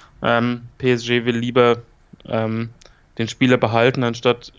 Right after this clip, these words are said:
ein bisschen zu wenig für ihn zu bekommen. Also es geht um eine Summe von knapp unter zwanzig Millionen Euro im Moment. Ähm, das ist natürlich für einen Stürmer in dem Alter, der nur noch ein halbes Jahr Vertrag hat, relativ viel Geld.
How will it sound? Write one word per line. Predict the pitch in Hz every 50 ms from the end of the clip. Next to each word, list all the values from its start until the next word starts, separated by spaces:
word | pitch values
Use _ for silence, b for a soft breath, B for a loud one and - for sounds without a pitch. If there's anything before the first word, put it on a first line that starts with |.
| _ - - -
ein | 120 120
bisschen | 127 123 - 135 123
zu | - - 131 123
wenig | 131 131 139 139 143
für | - 131
ihn | 117 123 127
zu | 123 135 120
bekommen. | 120 120 - 131 123 123 120
Also | 113 110
es | 110 -
geht | - 127 120
um | 127 117
eine | 117 113
Summe | 107 - 123 120 117
von | 117 - 113
knapp | - - 120 113 117 -
unter | 139 139 135 147 131
zwanzig | - - 127 127 127 - 127 127
Millionen | 131 123 123 120 117 113
Euro | 113 131 147 139 143
im | 135 131
Moment. | 127 123 123 123 123 127 - B B B B B B B B B B B B
Ähm, | - 117 117 120 117
das | 117 113
ist | 135 135
natürlich | 139 131 127 131 127 -
für | - 127
einen | 120
Stürmer | - - - 135 131 127 135 131 127 127 120 127 -
in | - - 123 113
dem | 123 123 120
Alter, | - - 123 127 131 - 139
der | 127 123 120
nur | 123
noch | 120 120 123
ein | 127 117
halbes | 117 120 120 120 123 127 -
Jahr | 127 120
Vertrag | - - - - 120 117 127 127 -
hat, | 131 127 -
relativ | 123 120 127 127 - 127 127
viel | - - 120
Geld. | 113 123 120 127 156 180 -